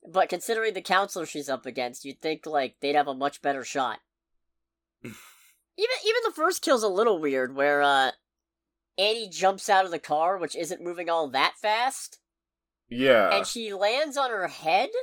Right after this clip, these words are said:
Speaker 1: Like, she, she,
Speaker 2: And
Speaker 1: she, she tucks into a roll, but then she's running like she injured her leg.
Speaker 2: Yeah. Y-, yeah, that one was a little, eh?
Speaker 1: I shouldn't judge too
Speaker 2: Uh,
Speaker 1: hard. It's an eighties slasher movie.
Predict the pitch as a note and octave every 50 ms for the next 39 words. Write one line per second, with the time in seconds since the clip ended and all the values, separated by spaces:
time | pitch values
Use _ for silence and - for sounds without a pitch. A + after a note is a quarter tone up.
0 | - _ _ _ _ _ _ _ _ _ _ _ E3+ F3 F#3 F#3 - A#3+ A#3 -
1 | G#3+ - A#3+ A3+ - B3 B3+ - B3+ B3+ A#3 - _ - - C4 A3 - - E4+
2 | G#4 - - F#4 D#4+ C4+ A#3+ A3 G3+ F3+ G3 A#3+ B3+ A#3+ G3 D#3+ C#3 C3 - _
3 | _ _ _ _ _ _ _ _ _ _ _ _ _ _ _ _ _ _ _ _
4 | _ G#3+ G#3 G#3 G3+ - _ _ - G#3 G#3+ A3+ A#3+ - C4 A3 F#3+ G3 G#3+ A3
5 | A3 G#3+ G#3 G#3+ G3+ - - G3+ G#3 G#3 G3 F#3+ F#3 E3+ D#3+ D3+ D3 D3+ F3 F3+
6 | D3+ A2+ G2+ A#2+ D3+ D3+ - _ _ _ _ _ _ _ _ _ _ _ _ _
7 | _ _ _ _ _ - - - _ G#2+ G#2+ G#2 G#2+ G2+ F#2+ F#2 F2 E2 D#2+ D#2
8 | D#2+ - _ _ _ _ _ _ _ _ _ _ _ _ _ _ _ _ _ _
9 | _ _ _ _ _ _ _ _ _ _ _ _ _ _ _ _ - A2 F2+ -
10 | _ F#2+ F#2+ F#2+ F2+ D#2+ F#2 A#2 C#3+ D3 D#3 D3 C#3 C3 B2 A2 A2+ G#2 G#2+ G2
11 | G2 F#2+ F2+ E2+ D#2+ D#2+ D#2+ D#2 - _ _ _ _ _ _ _ _ _ _ _
12 | _ _ _ _ _ _ - F#2 G2 A#2 C#3+ E3 F3 - _ _ _ _ _ _
13 | _ _ _ _ _ _ _ _ _ _ _ _ _ _ _ A3 - F#4+ D#4 B3
14 | B3+ C#4 A#3+ - - B3 A#3 G3+ F3+ E3+ D#3 D3+ D3+ D3 - F#3+ - - A3 A#3
15 | G#3+ G3+ F3 - - - D#3 D3+ C#3+ C3+ - C#3 A#2 G#2+ G2+ F#2+ F#2 G2 B2 D3+
16 | -